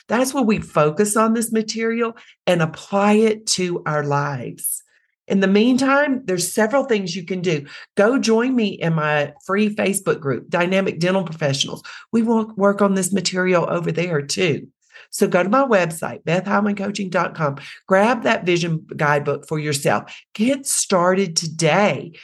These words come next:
creating a future that excites you. It is never too late to start making progress toward the exact life you envision.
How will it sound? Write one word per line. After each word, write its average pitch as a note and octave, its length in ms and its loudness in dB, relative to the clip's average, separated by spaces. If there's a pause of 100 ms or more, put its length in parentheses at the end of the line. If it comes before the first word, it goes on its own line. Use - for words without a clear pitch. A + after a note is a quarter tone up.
(160)
creating G3 640 0
a G#3+ 160 0
future D#3+ 460 -2
that D#3 220 -2
excites D#3+ 580 0
you. - 200 -10 (280)
It A#3+ 180 2
is G#3 200 2
never F#3+ 400 4
too F3+ 240 0
late D3+ 340 2
to C#3+ 80 -6
start C#3 300 -2
making C#3+ 340 -4
progress C#3+ 600 2 (320)
toward G#3 280 2
the E3 240 -6
exact E3+ 600 0
life D3 440 0
you C#3 220 -8
envision. B2+ 640 -6